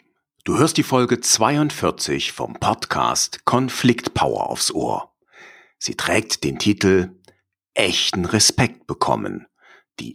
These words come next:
absolute Voraussetzung dafür. Mein Name ist Axel Maluschka. Du erfährst hier ganz nebenbei, was echter Respekt ist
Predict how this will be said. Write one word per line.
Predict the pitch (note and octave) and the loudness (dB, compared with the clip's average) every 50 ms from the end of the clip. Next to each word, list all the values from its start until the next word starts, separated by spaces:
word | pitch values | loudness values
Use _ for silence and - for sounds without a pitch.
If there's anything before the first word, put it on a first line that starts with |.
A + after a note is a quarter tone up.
| - - | -6 -2
absolute | - G2+ - - - - - A#2+ G#2 F2+ - D2+ D#2+ F2+ - - F2+ | -2 0 0 0 0 2 4 4 2 2 0 -4 -8 -8 -4 -4 -4
Voraussetzung | - - A2 F#2 D#2 C#2 B1 B1 - - A#2+ - - - - - - | 0 0 -2 0 0 -2 -2 -2 -2 -4 -4 -4 -8 -8 -8 -12 -12
dafür. | - - - - - - - G1+ G1+ - - _ _ _ _ _ _ - - - - - - _ _ _ | -10 -10 -8 -8 -8 -6 -6 -6 -8 -8 -12 _ _ _ _ _ _ -20 -20 -20 -20 -20 -20 _ _ _
Mein | - D#2+ G#2 F3 F#3+ D#3 | -4 0 2 4 4 4
Name | A#2+ F#2+ E2+ F2 F2 F2+ F#2+ G#2+ - - _ _ | 4 4 4 4 2 2 0 0 -2 -8 _ _
ist | - D3 - - - - | -2 -2 -2 -4 -6 -8
Axel | - - - - - C2+ - | -8 -6 -6 -6 -6 -6 -4
Maluschka. | D2 G#2+ - D2 B1+ - - - - - - - - - _ _ _ _ _ _ _ _ _ _ - - - - - - - | -2 -2 -2 -2 -2 -4 -4 -4 -4 -6 -8 -8 -10 -12 _ _ _ _ _ _ _ _ _ _ -20 -20 -20 -20 -18 -4 -2
Du | - | 0
erfährst | - - - D#3+ D#3+ D#3+ - | 0 2 2 2 2 4 4
hier | - D#3 | 4 4
ganz | C3+ D3 D#3+ F3+ - - | 4 4 2 2 2 4
nebenbei, | D#3 D3 C#3+ B2 C3 A2+ F#2 E2+ D2 D2 D2+ G2+ A#2+ - _ _ _ _ | 4 4 4 4 4 2 2 0 0 2 0 0 -2 -4 _ _ _ _
was | - - - - - - _ _ | -4 -2 0 0 -2 -4 _ _
echter | - D#3 D3 - - - - A2 F#2 - | 0 0 2 2 0 0 2 0 0 0
Respekt | E2+ - - - - - - B2+ - - - - - | 0 2 2 0 0 0 0 0 0 -2 -6 -12 -10
ist | - - - - - - - - | -8 -6 -4 -4 -4 -4 -6 -12